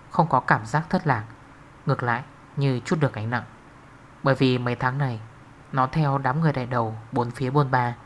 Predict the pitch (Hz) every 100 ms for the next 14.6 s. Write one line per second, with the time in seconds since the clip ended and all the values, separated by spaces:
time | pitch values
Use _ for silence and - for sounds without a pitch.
0 | - - - - - 135 113 123 160 170
1 | 107 - 165 175 - - 143 117 151 147
2 | 147 117 113 113 107 - - - - -
3 | - - 135 117 117 117 - 127 117 131
4 | 135 135 110 - - - - - - -
5 | - - - 135 165 139 107 123 107 117
6 | 120 - - - - - - 139 127 117
7 | 131 120 110 - - 110 120 120 - -
8 | 117 131 139 123 120 - - - - -
9 | 139 131 - 131 117 117 127 127 107 -
10 | - - - 127 123 135 151 131 123 135
11 | 127 117 - - - - - - 165 165
12 | 160 131 110 139 135 139 127 113 120 -
13 | - - - - - 123 117 135 147 147
14 | 165 151 117 117 113